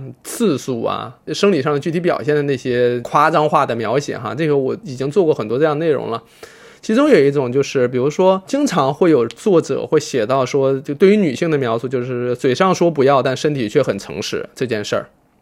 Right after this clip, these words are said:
对吧？你们可能也都听说过。然后这会让很多男性会认为说，我强迫他，或者说我以一些暴力的、强制性的手段去尝试去做这些事情的时候，他，对方说不要，但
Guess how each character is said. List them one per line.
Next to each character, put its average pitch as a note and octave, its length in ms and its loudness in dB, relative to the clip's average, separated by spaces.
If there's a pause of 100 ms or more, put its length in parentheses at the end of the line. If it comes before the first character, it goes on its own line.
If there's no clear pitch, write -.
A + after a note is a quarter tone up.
对 D3+ 100 4
吧？ B2+ 80 2
你 C#3 140 -2
们 C#3+ 120 -2
可 D3+ 100 2
能 C3+ 100 0
也 C3 80 0
都 C3+ 120 -2
听 C3+ 220 -4
说 C#3 180 -2
过。 C3 320 -4 (460)
然 D3 160 2
后 G3 100 2
这 A3 160 4
会 G#3 200 8
让 G#3+ 180 6
很 B2 180 -2
多 E3 180 2
男 B2 220 0
性 C#3 240 0
会 C#3+ 160 2
认 D3 220 2
为 C3 160 0
说， C3+ 320 0
我 B2+ 160 2
强 A#2 320 -4
迫 D3 240 4
他， G#2+ 320 -4
或 B2 180 -4
者 A2 140 -4
说 B2 160 -4
我 C3 160 0
以 C3+ 80 -2
一 A2+ 320 -6
些 A#2+ 160 -6
暴 C3 300 2
力 A#2 180 -2
的、 - 220 -6
强 G#2+ 280 -6
制 D3 120 -2
性 C3+ 160 -6
的 A#2 80 -4
手 A2 200 -6
段 A#2 320 -6 (380)
去 C#3+ 160 -8
尝 G#2+ 320 -4
试 C#3 160 -4
去 C#3+ 160 -4
做 D#3 160 0
这 C#3 100 -2
些 C3+ 140 0
事 D#3 160 -2
情 C3+ 140 -4
的 B2 80 -4
时 B2 80 -4
候， A#2 160 0
他， C#3 240 -4
对 E3 160 0
方 D#3+ 160 0
说 F3+ 120 0
不 B2 200 -6
要， C3+ 260 2
但 C3 240 0